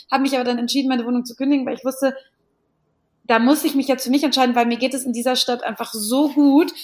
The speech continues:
und da muss ich jetzt drauf vertrauen. Ich muss jetzt irgendwie ein paar Sachen mal aus dem Gefühl entscheiden.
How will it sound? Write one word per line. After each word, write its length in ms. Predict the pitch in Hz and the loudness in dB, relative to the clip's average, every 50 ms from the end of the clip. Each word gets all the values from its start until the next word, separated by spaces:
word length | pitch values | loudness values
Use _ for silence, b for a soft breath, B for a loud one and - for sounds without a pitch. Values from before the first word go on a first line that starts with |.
| B B | B B
und 100 | B 254 | B 0
da 80 | 247 254 | 0 0
muss 200 | 247 269 262 269 | 2 0 -2 -2
ich 80 | 269 | -2
jetzt 240 | 269 262 262 - - 247 | -4 -4 -4 -4 -2 0
drauf 140 | 226 220 | 0 0
vertrauen. 520 | - 233 220 - - - 233 226 254 277 269 | -2 -4 -6 -6 -4 0 2 4 4 4 2
Ich 80 | 269 | 0
muss 140 | - 262 247 | -2 -4 -4
jetzt 160 | - 262 254 | -4 -4 -4
irgendwie 200 | - 247 247 254 | -2 0 0 0
ein 120 | 240 240 240 | 0 -2 -4
paar 380 | - - 240 247 254 269 262 B B B B B | -4 0 4 4 6 6 4 B B B B B
Sachen 300 | - - 262 262 - 277 | 0 2 2 2 4 2
mal 180 | 262 254 240 220 | 2 2 2 2
aus 80 | 240 | 0
dem 80 | - 247 | -2 -4
Gefühl 280 | 233 233 - - 311 294 | -6 -4 0 2 2 2
entscheiden. 640 | 254 240 226 - - 226 226 226 226 247 277 359 | 2 0 -2 0 2 2 2 2 2 2 0 0